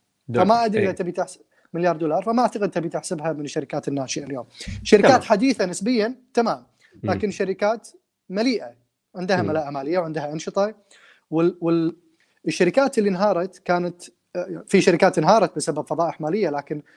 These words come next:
Speaker 2: كانت بسبب ديون أو، أو أرباح غير، غير حقيقية، فتنهار الشركة. لكن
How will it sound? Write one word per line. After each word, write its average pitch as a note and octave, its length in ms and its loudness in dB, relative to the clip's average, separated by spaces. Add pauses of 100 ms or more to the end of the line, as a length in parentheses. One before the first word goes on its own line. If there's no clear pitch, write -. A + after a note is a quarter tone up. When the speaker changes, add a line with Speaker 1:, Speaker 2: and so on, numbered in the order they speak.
(160)
Speaker 2:
كانت D#3 320 -2
بسبب C#3+ 400 -6
ديون E3+ 560 2
أو، C#3+ 340 -4
أو D3+ 180 -2
أرباح D3 460 4
غير، D#3 300 2
غير C#3 220 -10
حقيقية، E3 520 -2
فتنهار A#3 440 2
الشركة. B2 420 -10 (1400)
لكن F#3+ 420 2